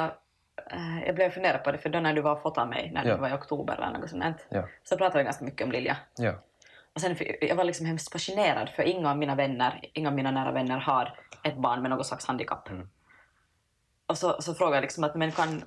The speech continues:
Speaker 1: kan man älska ett, ett handikappat barn lika mycket som man kan älska ett friskt barn? Nu vet jag inte, får man ens säga,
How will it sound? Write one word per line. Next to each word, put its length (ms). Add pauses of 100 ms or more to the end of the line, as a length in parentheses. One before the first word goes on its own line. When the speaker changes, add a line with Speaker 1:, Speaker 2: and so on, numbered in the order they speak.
Speaker 1:
kan 120
man 120
älska 320
ett, 180 (340)
ett 140
handikappat 480
barn 160
lika 180
mycket 200
som 100
man 80
kan 120
älska 200
ett 60
friskt 360
barn? 200 (1200)
Nu 60
vet 100
jag 60
inte, 100
får 80
man 120
ens 140
säga, 200